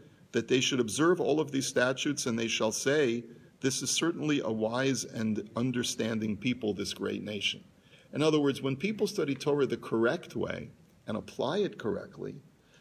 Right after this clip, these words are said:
pe-, the world is supposed to look at us and say, "Rak am navan, uh,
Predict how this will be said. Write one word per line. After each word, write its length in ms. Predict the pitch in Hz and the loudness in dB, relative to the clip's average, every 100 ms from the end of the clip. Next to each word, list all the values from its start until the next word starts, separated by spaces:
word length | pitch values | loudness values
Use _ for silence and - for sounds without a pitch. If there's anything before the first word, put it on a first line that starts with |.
| _ - | _ -2
pe-, 140 | 160 | 0
the 180 | 185 117 | 2 2
world 340 | 120 160 190 | 2 4 4
is 80 | 160 | 2
supposed 280 | - 139 - | 0 0 0
to 60 | 120 | 0
look 260 | 139 156 | 0 0
at 80 | 139 | 2
us 200 | 123 - | 2 0
and 120 | 107 | -4
say, 280 | - 120 117 | 2 4 4
"Rak 400 | 107 117 147 - - | 4 2 0 -4 -4
am 220 | 120 113 | -2 0
navan, 440 | 107 107 117 120 - - | 0 0 -2 -4 -8 -10
uh, 160 | 117 | -8